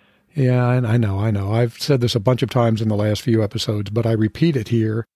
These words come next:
because the point is important. Okay, individual flourishing depends on virtue and reason. So does collective flourishing.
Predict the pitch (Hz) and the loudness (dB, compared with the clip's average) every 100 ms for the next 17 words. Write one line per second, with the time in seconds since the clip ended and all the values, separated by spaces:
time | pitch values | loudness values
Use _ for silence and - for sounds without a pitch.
0 | _ 139 - 127 - 113 131 123 117 110 | _ -4 0 0 0 -2 0 2 0 0
1 | 110 - 104 98 107 - _ _ _ _ | 0 0 -2 -4 -14 -16 _ _ _ _
2 | _ _ _ - 165 113 98 - - _ | _ _ _ -2 0 0 -4 -12 -20 _
3 | - 147 160 151 139 143 143 - 127 113 | 0 2 2 2 0 0 -2 0 2 2
4 | 104 120 117 - 117 107 117 107 98 95 | 2 2 0 0 0 2 2 2 -2 0
5 | 113 117 143 156 - 131 _ _ - - | -2 0 0 -2 -6 -14 _ _ -4 0
6 | 160 170 - - 127 160 - 120 - 117 | 2 2 -2 0 2 2 0 -4 0 -2
7 | 98 95 120 | -2 -6 -10